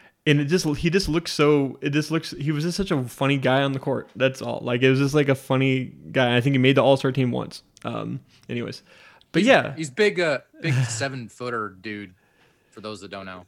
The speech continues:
Speaker 1: Yeah, but I mean, I guess, like, on tournament edition, 'cause the N B A Jam regular team for the Sonics was, you, you wasn't Sean Kemp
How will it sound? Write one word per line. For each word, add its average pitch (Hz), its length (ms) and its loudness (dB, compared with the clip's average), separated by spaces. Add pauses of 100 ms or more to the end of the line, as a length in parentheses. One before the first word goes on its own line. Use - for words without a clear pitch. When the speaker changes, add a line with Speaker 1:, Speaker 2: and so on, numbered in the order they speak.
Speaker 1:
Yeah, 117 340 2
but 156 360 4
I 175 200 6
mean, 196 160 8
I 208 80 10
guess, 220 280 6
like, 180 300 2
on 143 240 4
tournament 190 380 4
edition, 139 420 2
'cause 131 340 2 (120)
the 135 280 -2 (240)
N 202 120 0
B 269 80 4
A 202 80 6
Jam 143 640 0 (300)
regular 156 400 2
team 123 580 -2
for 127 720 0
the 131 80 -4
Sonics 123 440 0
was, 120 540 -2 (920)
you, 139 380 -2
you 139 160 -2
wasn't 151 420 4
Sean 135 380 2
Kemp 131 380 -2